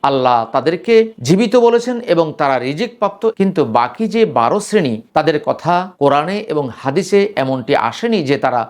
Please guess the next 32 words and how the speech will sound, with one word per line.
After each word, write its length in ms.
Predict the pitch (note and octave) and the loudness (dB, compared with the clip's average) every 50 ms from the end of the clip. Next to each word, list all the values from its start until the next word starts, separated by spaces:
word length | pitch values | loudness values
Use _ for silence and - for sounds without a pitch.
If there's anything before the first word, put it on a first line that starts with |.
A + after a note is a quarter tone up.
| - _ _ - | -10 _ _ -2
রিজিক 380 | B2 B2+ C#3 E3 D#3+ A3 A#3 A3+ - | 2 2 2 2 2 0 -4 -4 -2
প্রাপ্ত 280 | - G#3+ G#3 G#3+ - - A3+ F#3 D3+ | -2 -2 -2 -2 0 0 2 2 4
বা 100 | C#3 B2+ A#2+ - - | 2 2 0 -2 -2
তারা 240 | D3+ C#3 B2+ B2 A#2 A2+ A2+ A2+ - _ | -2 0 2 0 0 0 -2 -6 -12 _
জীবিত, 340 | A#2 B2+ G3 G#3 A3+ - - C3 G#2+ G2+ - _ - | -2 0 0 0 0 -2 -2 -4 -4 -4 -8 _ 0
বরং 240 | B2+ F3 F#3+ G3+ F3+ D3 B2 - - | 0 2 2 0 -4 -6 -8 -4 -4
তারা 160 | B2 B2+ C#3+ C#3+ C3+ | -2 -2 -2 -2 -4
মর্যাদাপূর্ণ 1000 | C#3 B2 B2+ C3 C3+ A#2 A2 A2 B2+ E3 F3+ G#3 G#3+ G#3 G#3+ E3+ D#3 C#3+ C3 B2+ B2+ A#2+ A2+ - - | -6 -2 0 0 0 0 -2 -4 -2 0 0 0 0 -2 -2 -6 -6 -6 -6 -6 -6 -6 -6 -6 -4
শহীদ। 240 | C#3+ C#3 C3 A#2+ G2 - - | -2 0 0 0 -2 -2 -6
অর্থাৎ 240 | - B2+ - D3+ C3 - | -6 -2 -2 -4 -4 -2
প্রত্যেক 380 | - F3+ F3+ - - - A3+ G#3+ A3 - - | -4 -4 -4 -4 0 0 0 0 0 -8 -6
ঈমানদার 480 | C#3 C3+ C3+ D#3 F3 F#3 F3 E3 D3 - - - _ _ | -4 -2 -2 -2 0 0 0 0 0 -2 -8 -16 _ _
ঈমানের 500 | E3 E3 E3 F3+ G#3 A#3+ B3 C4 C4 B3+ - - | -2 0 2 2 2 2 2 2 0 0 -2 -6
উপরে 340 | - C#3+ A#2 - D3 D3 D3 D3 | -10 -12 0 2 4 4 4 4
যদি 200 | C#3+ C3 A#2+ B2+ | 2 -2 -6 -6
মৃত্যুবরণ 540 | A#2 A#2 A2+ - - B2+ A#2 A#2 A2+ A2+ A2+ A2+ | -6 -8 -10 -8 -8 -4 0 0 0 0 -2 -4
করে, 240 | A2+ B2 B2+ D3 F3+ G3 A3+ - _ | 0 0 2 2 2 -2 -4 -12 _
সে 180 | _ - - C#3+ | _ -4 -2 0
ব্যক্তিও 420 | B2 A#2+ A#2 - - - G#3 G#3+ F3 C#3+ - - - _ - - | 0 0 -2 -4 -2 2 4 4 4 4 0 -4 -16 _ -20 -2
শহীদের 360 | - D#3 D#3 F#3 D#3+ C#3+ C3 A2+ | -2 2 2 2 2 2 0 0
মর্যাদা 440 | G#2+ A2 G#2 F#2+ A2 A#2 A2 G#2+ G2+ G#2 - - | -2 -6 -4 -2 -2 0 2 2 0 0 -2 -2
লাভ 260 | A#2 A#2+ B2+ C3+ C3+ - | 0 0 0 0 -2 -4
করবে। 280 | - C3 A#2+ A2+ F#2+ - - - _ _ _ _ _ - | -4 -2 -2 -2 -2 -6 -8 -10 _ _ _ _ _ -6
আশা 220 | E3+ D3+ - A3+ | -6 -2 -2 -4
করি 200 | A3 G#3 F3 D3+ | -2 0 0 0
বিষয়টি 340 | C3 B2 A2+ - C3+ A#2 A#2+ B2+ | 0 -2 -4 -4 -4 -2 0 0
অনুধাবন 420 | A#2+ A#2 A2+ G#2+ B2 C3+ C3+ C#3 | 0 0 0 0 -2 -2 -4 -4
করতে 260 | B2 - A#2 - - A#2 | -8 -10 -10 -8 -8 -6
পেরেছেন। 360 | A2 A#2 B2 C3+ B2+ F3 F3+ F#3 G3 - _ _ _ _ _ - | -2 0 -2 0 0 0 -2 -2 -8 -14 _ _ _ _ _ -2
আমরা 240 | C#3 D#3 F#3 G3 F#3+ - - | -2 0 2 0 0 0 -2
আল্লাহর 380 | - C3 C3 C3 C#3+ F3+ F#3+ F#3+ | -2 -2 0 0 0 0 0 -2
কাছে 240 | F#3+ E3+ - - E3 | -6 -6 -4 -4 -4